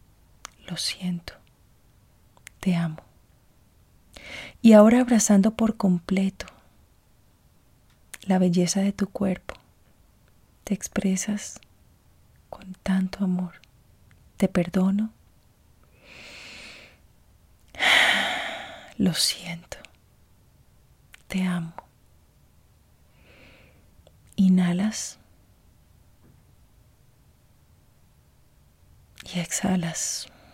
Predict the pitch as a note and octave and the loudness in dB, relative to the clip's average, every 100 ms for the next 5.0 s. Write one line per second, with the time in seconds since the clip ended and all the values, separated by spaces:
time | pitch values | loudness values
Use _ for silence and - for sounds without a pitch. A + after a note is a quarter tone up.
0 | - - - _ _ - - _ _ _ | -20 -20 -20 _ _ -20 -20 _ _ _
1 | - - _ _ _ _ _ _ _ _ | -20 -20 _ _ _ _ _ _ _ _
2 | _ _ _ _ - _ _ _ - _ | _ _ _ _ -20 _ _ _ -20 _
3 | - - - G3 F#3 G3 A3+ G#3+ F#3 F#3 | -20 -2 2 4 2 0 -4 0 0 0
4 | F#3+ - - - F#3+ F3+ - F#3+ F#3 | -4 -6 -6 -4 -4 -6 -6 -6 -6